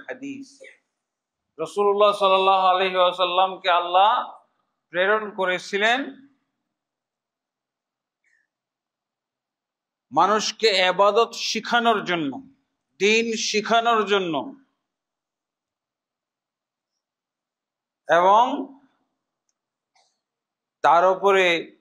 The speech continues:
এই ইবাদতের guideline হিসেবে যে গ্রন্থ নাজিল করেছেন আল্লাহ, guide গ্রন্থ, এটার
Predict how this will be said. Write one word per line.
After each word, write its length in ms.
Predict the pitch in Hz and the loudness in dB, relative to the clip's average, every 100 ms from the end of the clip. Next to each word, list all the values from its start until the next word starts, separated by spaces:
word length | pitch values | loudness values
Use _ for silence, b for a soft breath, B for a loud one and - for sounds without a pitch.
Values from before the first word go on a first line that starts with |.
| _ _ _ _ _ _ _ _ | _ _ _ _ _ _ _ _
এই 440 | 160 175 156 143 | -6 -4 -4 -4
ইবাদতের 680 | 160 165 175 180 175 175 170 | -2 2 2 0 -2 -4 -4
guideline 1040 | 143 151 156 156 160 160 170 170 156 139 135 | -2 0 0 -2 -2 0 0 -2 -8 -12 -14
হিসেবে 560 | 139 - 175 160 151 | -14 -8 -6 -4 -6
যে 200 | 135 147 | -6 -8
গ্রন্থ 500 | 143 147 190 190 - | -6 -6 -6 -8 -4
নাজিল 560 | 170 147 143 143 160 143 | -2 0 -2 -2 -8 -10
করেছেন 480 | 139 135 135 139 127 | -8 -8 -8 -10 -6
আল্লাহ, 600 | 127 123 120 113 - - _ _ _ _ _ _ _ _ _ _ _ _ _ | -6 -4 -4 -4 -12 -20 _ _ _ _ _ _ _ _ _ _ _ _ _
guide 340 | 139 151 151 143 | 0 0 -2 -6
গ্রন্থ, 420 | 151 147 135 139 | -8 -8 -10 -10
এটার 560 | 135 135 156 175 190 | -10 -8 -2 2 2